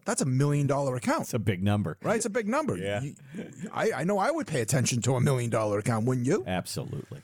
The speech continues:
Speaker 1: So you wanna be able to run that analysis, and as to your point, it's part of the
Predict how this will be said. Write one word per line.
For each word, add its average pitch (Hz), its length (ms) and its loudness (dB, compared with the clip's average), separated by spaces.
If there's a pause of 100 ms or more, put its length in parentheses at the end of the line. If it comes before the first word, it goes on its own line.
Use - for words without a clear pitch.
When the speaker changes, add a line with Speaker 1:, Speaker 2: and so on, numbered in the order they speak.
Speaker 1:
So 135 180 0
you 131 180 4
wanna 147 200 2
be 131 180 2
able 123 160 0
to 110 100 -2
run 107 440 2
that 110 200 4
analysis, 95 720 0
and - 140 -6
as 90 260 -8
to - 140 0
your 92 140 2
point, 95 380 -2 (400)
it's 104 160 0
part 113 340 0
of 104 200 0
the 98 260 0